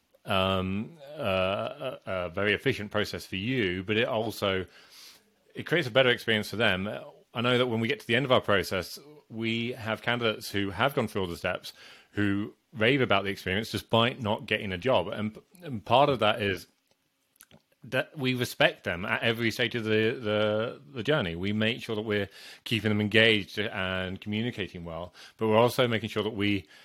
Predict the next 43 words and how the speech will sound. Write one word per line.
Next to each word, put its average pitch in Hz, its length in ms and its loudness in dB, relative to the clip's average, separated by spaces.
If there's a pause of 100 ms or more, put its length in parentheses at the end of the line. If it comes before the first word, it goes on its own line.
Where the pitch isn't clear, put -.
(880)
uh, 101 360 2 (360)
are 139 80 -2
using 113 400 0
their 101 160 2
time 92 440 -4
in 95 200 -8
a, 95 320 -8
in 120 100 -8
a 95 80 -6
really 101 460 -4
considerate 92 680 -6
way. 95 380 -10 (300)
And 107 80 -12
so 104 200 -2 (400)
one 127 120 4
of 139 60 2
the 113 40 -6
things 123 160 2
we're 113 60 4
looking 107 440 -2
to 101 120 -4
do 95 120 4
is, 90 180 -2
is - 180 -10
to - 80 -14
be, 92 340 -4 (240)
uh, 87 320 -8
time 98 240 -6
efficient 101 540 -4
for, 92 380 -6
for 101 100 -10
both 90 400 -6
parties. 90 520 -4 (640)
The 110 80 -14
second 131 380 0
thing 101 280 -2 (360)
is, 104 240 0
in 104 120 -4
doing 123 280 0
that, 107 180 -2
we 110 80 -2
want 113 280 -2
to 107 440 -2